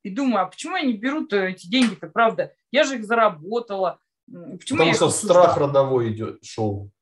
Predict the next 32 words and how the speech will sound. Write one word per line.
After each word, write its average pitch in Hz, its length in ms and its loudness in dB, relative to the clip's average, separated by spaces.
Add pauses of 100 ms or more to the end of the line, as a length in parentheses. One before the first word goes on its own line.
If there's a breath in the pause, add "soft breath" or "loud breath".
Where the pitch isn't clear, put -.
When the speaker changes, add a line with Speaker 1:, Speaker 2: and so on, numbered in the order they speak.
Speaker 1:
А 214 160 0
Speaker 2:
Вот 226 60 0
Speaker 1:
я 330 120 4
Speaker 2:
это 359 80 -2
Speaker 1:
их - 120 -12
Speaker 2:
вот. 339 100 -8
Speaker 1:
вот - 60 -18
как-то, 320 340 -4
знаете, 294 560 -6 (180)
либо 359 260 -2
беру 254 440 -2
и 285 60 0
быстренько 254 560 -2
куда-нибудь 240 440 0
деваю, 220 520 2
то 214 100 -12
есть 202 160 -12
они 214 80 -6
у 202 40 -6
меня 202 200 -6
исчезают, 196 600 0
Speaker 2:
Мгм. - 60 -14
Speaker 1:
то 190 80 -6
есть - 140 -12
я 214 140 0
стараюсь 220 380 0
Speaker 2:
Мгм. - 80 -16
Speaker 1:
там 208 140 -12
еще 240 240 -14
что-то. 220 320 -12
То 254 100 -4
есть - 140 -6